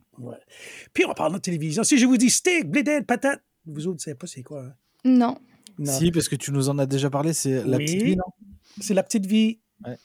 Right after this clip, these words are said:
Speaker 1: Et puis, qui vont reprendre
Speaker 2: Ah oui.
Speaker 1: des émissions cet automne, je pense six émissions qui vont reprendre. Ça date de trente ans passés, là, ce site-là. Je m'attendais pas que vous connaissiez ça, puis ça vient du Québec. Une émission de télévision qui est, qui est très drôle. Mais il va manquer, euh, Serge Thériault, qui jouait la partie de Maman.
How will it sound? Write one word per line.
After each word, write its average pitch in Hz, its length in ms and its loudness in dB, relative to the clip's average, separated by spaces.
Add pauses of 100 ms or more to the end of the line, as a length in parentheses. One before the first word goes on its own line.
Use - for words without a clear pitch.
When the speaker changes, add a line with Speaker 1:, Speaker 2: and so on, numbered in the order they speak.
(240)
Speaker 1:
Et 202 100 2
puis, 240 160 0
qui 214 120 -2
vont 208 160 4
reprendre 233 340 2
Speaker 2:
Ah 240 80 2
oui. 240 60 2
Speaker 1:
des 214 100 0
émissions 240 380 0
cet - 240 -8
automne, 262 520 -2
je - 80 -6
pense 220 240 -4
six - 380 -6
émissions 202 520 -2
qui 208 120 -8
vont 180 120 -4
reprendre. 185 380 -6
Ça 170 120 -2
date 214 180 0
de 165 80 -4
trente 208 320 -4
ans 208 60 -2
passés, 196 400 0
là, 170 80 -4
ce 156 120 -6
site-là. 143 380 -8
Je 127 240 -14
m'attendais 147 340 -6
pas 175 120 -10
que 147 60 -10
vous 147 60 -12
connaissiez 139 400 -10
ça, 180 120 -12
puis 165 100 -12
ça 156 80 -8
vient 143 120 -6
du 156 100 -8
Québec. 147 440 -10 (420)
Une 156 100 -2
émission 180 240 2
de 170 60 0
télévision 170 520 -2
qui 180 140 -8
est, 135 80 -12 (140)
qui 147 100 -14
est - 80 -12
très 214 220 -4
drôle. 175 600 -6 (420)
Mais 170 200 0
il 185 100 2
va 240 120 8
manquer, 254 480 4
euh, 214 160 4
Serge 240 300 -2
Thériault, 214 420 0
qui 190 240 -2
jouait 165 220 -2
la 185 100 -4
partie 180 340 -4
de 180 220 -2
Maman. 165 420 0